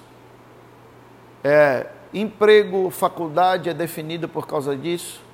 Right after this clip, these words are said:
Ministério é definido a partir disso. Você vai ver o problema de ter, nós temos problema desde o Jardim do Éden,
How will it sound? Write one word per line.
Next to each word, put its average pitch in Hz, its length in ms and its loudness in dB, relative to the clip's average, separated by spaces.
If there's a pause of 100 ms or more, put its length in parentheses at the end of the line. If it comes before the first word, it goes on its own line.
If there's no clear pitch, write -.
(320)
Ministério 220 800 -2
é 190 40 -2
definido 180 760 -6
a 151 100 -2
partir 156 380 -6
disso. 151 440 -12 (1500)
Você 190 240 0
vai 214 160 2
ver 185 160 4
o 220 60 4
problema 180 720 -2 (1300)
de 131 180 -8
ter, 170 520 -4 (1000)
nós 139 160 -6
temos 220 260 -2
problema 185 500 -2
desde 220 340 -2
o 220 40 -8
Jardim 214 320 -4
do 190 180 -4
Éden, 151 340 -4